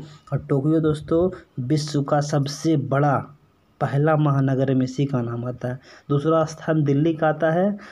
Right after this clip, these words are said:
तीसरा स्थान हमारा संघाई का आता है, याद रखिएगा। नॉर्वे का दोस्तों आपको पता होगा नॉर्वे का राजधानी ओस्ले है,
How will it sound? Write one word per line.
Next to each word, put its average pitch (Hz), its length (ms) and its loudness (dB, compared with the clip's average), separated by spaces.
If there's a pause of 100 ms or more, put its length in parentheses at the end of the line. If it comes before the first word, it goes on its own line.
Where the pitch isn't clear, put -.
(140)
तीसरा 156 340 2
स्थान 156 220 0
हमारा 147 400 2 (160)
संघाई 127 600 0
का 123 180 -6
आता 110 160 -4
है, 131 60 2
याद 131 100 2
रखिएगा। 117 340 -4 (340)
नॉर्वे 139 440 2
का 165 360 0
दोस्तों 147 460 -2
आपको 147 120 0
पता 151 280 -2
होगा 156 160 2
नॉर्वे 147 340 2
का 151 100 0
राजधानी 147 520 2
ओस्ले 147 360 0
है, 175 200 0